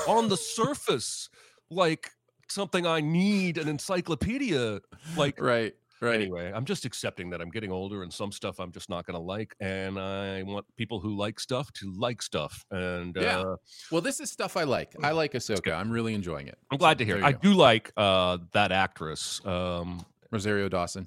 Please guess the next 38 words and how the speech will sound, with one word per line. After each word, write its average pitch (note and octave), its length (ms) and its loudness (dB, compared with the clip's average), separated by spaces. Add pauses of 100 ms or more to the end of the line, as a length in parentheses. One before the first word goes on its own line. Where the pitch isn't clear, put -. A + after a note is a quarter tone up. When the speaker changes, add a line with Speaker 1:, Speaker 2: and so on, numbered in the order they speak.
(300)
Speaker 1:
Rosario G2 440 0
Dawson, F2 440 -4 (220)
Aging G2 300 -2
Speaker 2:
Mm-hmm. F#2 80 -2
Speaker 1:
Brains. G2 520 -2
We A2+ 60 -4
should, C#3 320 -2
uh, A2 260 4
Speaker 2:
<laughs> - 60 -8
Speaker 1:
subtitle A2+ 420 4
this G#2 140 -2
show. G2 560 0 (480)
This C3 100 -4
could B2 120 -6
be A#2 80 2
Recotopia, B2 760 2
Aging G#2+ 340 2
Brains. F#2+ 520 -2 (260)
Um, D3 540 6 (540)
something C#4 260 2
that G3+ 100 6
I C4 160 6
like, D3 480 2
uh, D3+ 300 6
that D3+ 120 0
I've D3+ 180 2
discovered C#3 520 -2
recently, B2+ 580 -2
um, A2 640 -2
and A2+ 120 -6
occasionally A2 480 -4
I G2+ 160 -2
will G2 240 -2
recommend G2+ 420 -4
to G2+ 80 -4
you G2 140 -4
guys F#2 380 -4
an E2+ 100 -10